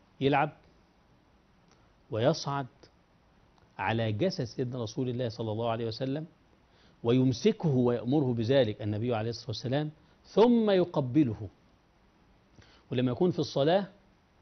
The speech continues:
يسجد، وكل واحد منهم سيدنا الحسن وسيدنا الحسين يركبان على ظهر رسول الله صلى الله عليه وسلم، والنبي صلى الله عليه وسلم يطول، يطيل في السجود،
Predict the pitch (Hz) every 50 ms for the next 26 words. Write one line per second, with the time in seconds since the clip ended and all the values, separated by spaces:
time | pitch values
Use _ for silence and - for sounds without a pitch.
0 | _ _ _ _ _ _ _ _ - 131 135 143 151 143 165 196 190 - - _
1 | _ _ _ _ _ _ _ - _ _ _ _ _ _ _ - 117 110 151 196
2 | 214 202 190 185 202 190 - 175 160 147 156 160 139 107 92 92 87 90 87 -
3 | _ _ _ _ _ - - 127 113 110 104 - 147 156 - 143 107 117 120 123
4 | 101 - - - - 110 92 87 - _ _ _ _ _ _ _ _ _ _ _
5 | _ - 117 113 110 - 131 127 151 175 175 165 147 120 127 123 120 117 156 185
6 | 165 143 135 123 107 - - 156 135 123 123 139 151 139 127 110 - 120 117 113
7 | 117 131 127 120 120 113 110 - 113 98 92 90 - _ _ _ _ _ _ _
8 | _ - - - _ _ 135 127 131 147 180 165 - 156 139 135 131 139 160 156
9 | 151 151 139 - - 165 160 156 147 143 143 139 135 - 185 208 233 247 214 220
10 | 208 160 160 147 131 - 202 214 190 180 143 143 - - - 139 143 139 117 110